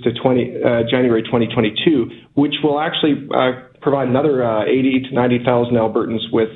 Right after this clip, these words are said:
uh, the ability to pay no provincial income tax. And I'll remind you that forty percent of Albertans do not pay any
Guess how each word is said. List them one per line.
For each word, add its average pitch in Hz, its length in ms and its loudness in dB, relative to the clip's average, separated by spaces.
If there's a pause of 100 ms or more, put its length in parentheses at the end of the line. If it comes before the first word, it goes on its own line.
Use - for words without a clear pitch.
(100)
uh, 104 280 0 (360)
the 120 140 2
ability 131 300 0
to 123 60 -2
pay 123 160 0
no 120 440 2
provincial 120 420 -2
income 123 220 -2
tax. - 360 -6
And 123 120 0
I'll 117 120 2
remind 135 340 2
you 123 80 2
that 110 200 -2
forty 123 160 0
percent 110 300 -2
of 104 60 0
Albertans 107 540 -4
do 123 140 2
not 107 300 -2
pay 107 180 0
any 110 320 -4